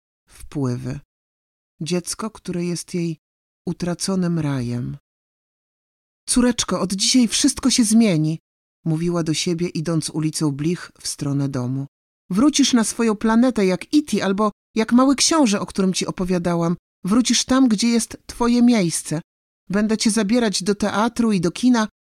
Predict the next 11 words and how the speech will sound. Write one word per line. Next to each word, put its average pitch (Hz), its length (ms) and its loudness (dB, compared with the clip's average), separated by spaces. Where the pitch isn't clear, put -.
a 208 60 0
wieczorami 254 540 4
będziemy 226 420 4
razem 226 340 2
czytać 220 340 -4
książki, 185 560 0
również 196 320 -2
te 202 120 -2
poważne, 165 600 0
dla 180 160 0
dorosłych. 175 600 -2